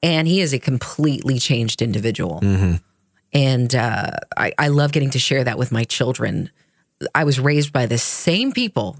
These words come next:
Speaker 1: that raised my brother, but things went differently for his life. It was not on the same track, I think,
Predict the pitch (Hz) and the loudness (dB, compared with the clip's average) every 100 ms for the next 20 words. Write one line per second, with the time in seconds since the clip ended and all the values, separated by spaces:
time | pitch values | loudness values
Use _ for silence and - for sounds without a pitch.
0 | - 139 127 127 127 - 127 117 104 82 | -2 -2 2 0 0 0 0 0 -2 -2
1 | 85 _ - - _ 165 - 165 160 147 | -6 _ -20 -20 _ -4 0 2 4 2
2 | 147 151 160 156 139 - - - _ _ | 0 0 -2 -2 -6 -4 -6 -6 _ _
3 | _ _ _ _ - 151 151 139 147 156 | _ _ _ _ -2 0 2 0 2 0
4 | 156 - 135 139 143 143 147 - 139 135 | 0 -2 0 2 2 2 0 0 0 2
5 | - 135 127 - 151 156 131 117 117 113 | 0 -2 -4 -2 -2 -2 -4 -4 -4 -4